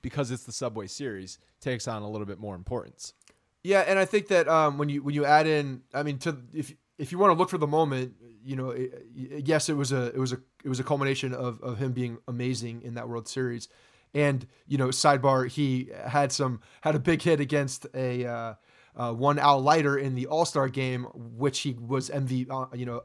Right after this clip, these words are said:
Speaker 2: uh, was named M V P of as well. He had a hell of a year.
Speaker 1: First
Speaker 2: Uh,
Speaker 1: player to ever do that, win All-Star game and World Series M V P in the same season.
Speaker 2: But the, the moment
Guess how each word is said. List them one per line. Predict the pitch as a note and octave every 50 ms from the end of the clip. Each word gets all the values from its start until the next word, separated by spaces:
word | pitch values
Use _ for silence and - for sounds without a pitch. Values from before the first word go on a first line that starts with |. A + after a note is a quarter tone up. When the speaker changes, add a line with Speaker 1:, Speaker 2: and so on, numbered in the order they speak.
| _ _ - _ _ _ _ - - -
Speaker 2:
uh, | A#2+ B2 A#2+ A2+ A2 A2
was | B2 A2 C3+
named | E3+ F#3 F#3 E3 F3
M | D#3+ D#3
V | D3 D#3+ C#3
P | - - F#3+ F3 D3+ C#3+
of | C3+ B2 A#2+ B2 A#2
as | B2+ B2+ G#2 A2+
well. | B2+ C#3+ C3+ B2+ A#2+ - - -
He | - E3+
had | F#3 A3+ G#3+
a |
hell | D#3 F3 E3 D#3
of | C3
a | B2 B2
year. | A#2+ B2 A#2 A2 - _ _ _ _ _ _ _ _
Speaker 1:
First | - D3 C#3+ C#3 C3+ C3
Speaker 2:
Uh, | -
Speaker 1:
player | - D#3 D#3 D#3+ D#3+
to | D3+
ever | D3+ C#3+ C#3+ C3 C#3 C#3
do | B2+ D3+ E3+
that, | D3+ A#2+ G#2+ F2+
win | G#2+ A2+ A#2 A#2 A2+ A2+ -
All-Star | - A2+ A2 A2 - - A#2+ A2+
game | G#2+ A2 A2+ A2+ A2 F#2+
and | G#2+ A2 G#2 G#2
World | G#2+ G#2 G2+ -
Series | - - G#2+ G2+ G2 F#2+ G2
M | G2+ F#2+
V | F2 F#2+ F2
P | - G#2 G2+
in | F#2 F2+
the | F#2
same | - G2 F#2 E2+
season. | - G#2 G#2 F#2 - E2+ - _ - -
Speaker 2:
But | B2 F3 E3+
the, | F3 F3 E3 D#3+
the | D3+ D#3+ D#3
moment | D#3+ F3 F#3 F#3 F3 D#3 C#3 B2+